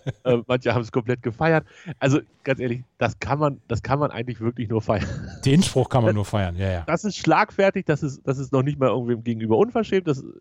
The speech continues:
Speaker 1: Hütter weiß auch ganz genau, was er da gemacht hat. Das heißt, er kann jetzt da auch mal ein bisschen Gegenwind vertragen.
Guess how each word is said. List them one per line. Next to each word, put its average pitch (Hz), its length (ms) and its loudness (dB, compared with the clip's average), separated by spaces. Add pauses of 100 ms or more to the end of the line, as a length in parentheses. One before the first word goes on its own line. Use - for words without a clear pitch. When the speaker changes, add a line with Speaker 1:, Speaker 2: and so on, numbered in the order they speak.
(320)
Speaker 1:
Hütter 151 260 2
weiß 120 140 4
auch 127 120 2
ganz 208 180 0
genau, 175 200 4
was 165 120 2
er 165 60 2
da 151 80 4
gemacht 143 280 -2
hat. 127 100 -2
Das 107 100 -4
heißt, 123 140 0
er 110 80 -6
kann 120 140 -2
jetzt 117 160 -4
da 104 40 0
auch 107 120 0
mal 107 80 2
ein 101 40 0
bisschen 104 220 -6
Gegenwind 160 360 0
vertragen. 113 400 0